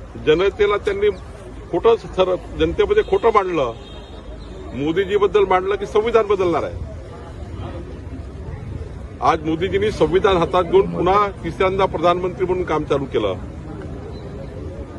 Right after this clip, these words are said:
महिलांना सांगितलं, बहिणींना सांगितलं, साडेआठ हजार रुपये खटाखट, खटाखट देऊ. तीन महिने झाले. इथल्या खासदारांचं आश्वासन होतं की आम्ही तीस तारखेला साडेआठ हजार रुपये देऊ, गायब झाले.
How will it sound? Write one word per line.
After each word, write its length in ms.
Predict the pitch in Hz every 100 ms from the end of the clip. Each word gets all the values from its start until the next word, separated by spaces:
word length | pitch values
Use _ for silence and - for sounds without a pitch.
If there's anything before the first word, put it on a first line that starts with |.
| - - - 113
महिलांना 440 | 156 190 196 202
सांगितलं, 440 | 190 185 196 208 190
बहिणींना 360 | 165 185 202
सांगितलं, 340 | 190 190 190 208
साडेआठ 400 | 160 170 202 196
हजार 180 | 175
रुपये 180 | 190 220 175
खटाखट, 480 | 147 190 190 220 180
खटाखट 340 | 180 208 208
देऊ. 200 | 180 139 - - - - 170
तीन 180 | 226
महिने 200 | 214 214
झाले. 280 | 190 175 156 - - - - - - - - -
इथल्या 280 | 143 196 220
खासदारांचं 540 | 170 170 165 214 208 214
आश्वासन 400 | 180 143 - 196
होतं 200 | 185 202
की 120 | 202
आम्ही 320 | 175 196 214 240 180
तीस 140 | 190 -
तारखेला 320 | 175 175 196
साडेआठ 380 | 175 156 175 175
हजार 160 | 170
रुपये 200 | 170 175
देऊ, 120 | 143 101 87 - - - - - - - - - -
गायब 260 | 160 202 175
झाले. 220 | 143